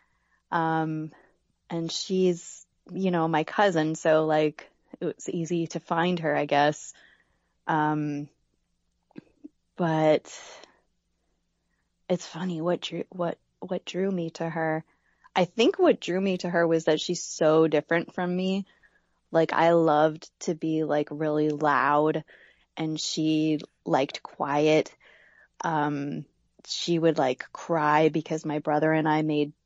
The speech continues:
so much noise. And, <laughs> like, I, like, terrorized her when we were kids. Um, but then we became a little bit more similar, but still always, like, I'm,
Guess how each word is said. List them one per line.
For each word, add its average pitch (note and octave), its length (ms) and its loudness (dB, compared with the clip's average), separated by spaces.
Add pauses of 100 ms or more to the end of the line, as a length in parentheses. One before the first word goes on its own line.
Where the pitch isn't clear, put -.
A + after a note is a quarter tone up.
so - 260 -4
much D3+ 300 -4
noise. D#3 680 2 (640)
And, D#3 300 0
<laughs> - 1200 0
like, F4 340 0
I, B3 180 4
like, A#3+ 240 0 (120)
terrorized G#3+ 680 -6
her G#3+ 180 -8
when G#3 180 -10
we G3+ 120 -12
were G3 180 -8 (140)
kids. F#3 440 -6 (840)
Um, E3+ 580 -8 (460)
but F#3+ 180 2
then F3+ 240 0
we F3 120 -2
became E3 380 -8
a D3+ 100 -4
little D3+ 180 -2
bit D3 200 -4
more D3+ 260 -6
similar, D3 460 -6
but D3+ 200 -4
still D3+ 300 2
always, D3 500 -2
like, C#3+ 220 -4
I'm, D3 380 -4